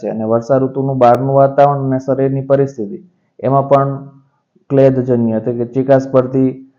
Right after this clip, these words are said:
પરિસ્થિતિ બને છે. એટલે વાસ્તવિકતા એ છે કે ગોળ આદર્શ રીતે ઓછો લેવો અથવા તો ન લેવો. જે વ્યક્તિને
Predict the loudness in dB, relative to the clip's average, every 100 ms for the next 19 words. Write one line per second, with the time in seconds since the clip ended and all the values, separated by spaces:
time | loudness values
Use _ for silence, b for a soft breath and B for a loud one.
0 | b _ 2 2 0 -4 0 2 0 -2
1 | -8 -16 -20 -8 -2 -2 -2 -2 -2 0
2 | -2 0 4 4 4 0 -2 -2 2 2
3 | 2 2 2 2 0 -2 0 -2 0 -2
4 | 2 2 4 4 4 2 0 -2 0 0
5 | 0 0 -2 -4 -14 _ _ _ 2 4
6 | 2 -2 -4